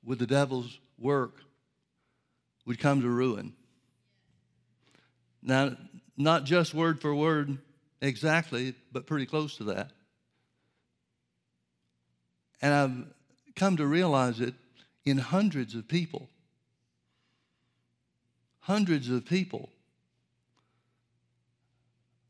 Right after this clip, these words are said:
all over the, over the world, all across the body of Christ, worldwide, that have been impressed by the Holy Ghost to pray those things.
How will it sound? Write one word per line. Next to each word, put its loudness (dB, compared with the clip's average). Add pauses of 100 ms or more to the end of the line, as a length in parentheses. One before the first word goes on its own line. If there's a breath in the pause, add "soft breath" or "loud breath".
all 4
over 4
the, -4
over 0
the -2
world, -2 (880)
all 2
across 0
the -10
body 4
of -4
Christ, -2 (300)
worldwide, -2 (1800)
that 6
have 2
been 0
impressed -2
by 0
the 0
Holy -2
Ghost -4 (600)
to -2
pray 2
those -2
things. -6